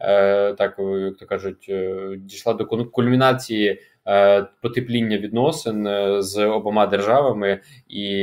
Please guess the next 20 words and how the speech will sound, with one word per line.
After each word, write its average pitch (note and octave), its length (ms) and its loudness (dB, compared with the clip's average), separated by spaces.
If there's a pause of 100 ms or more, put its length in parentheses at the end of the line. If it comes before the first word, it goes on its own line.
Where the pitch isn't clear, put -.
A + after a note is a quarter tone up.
(280)
і A#2 80 -10
які A2+ 280 -2
між A#2+ 180 0
собою G2 680 0
теж, - 320 -4
е, A2 220 -14 (340)
мали G#2+ 300 0
особливу G#2 480 -6
історію G3 360 -2
відносин, F3 480 -6 (380)
то, G#2 400 4 (240)
е, G2+ 600 4
і, G2 160 -6
наприклад, G#2+ 600 -2 (240)
е, G2 200 2
це G#2 160 -4
вилилося A2 500 0
в - 40 -14
те, C3 220 -2
що, G#2 460 0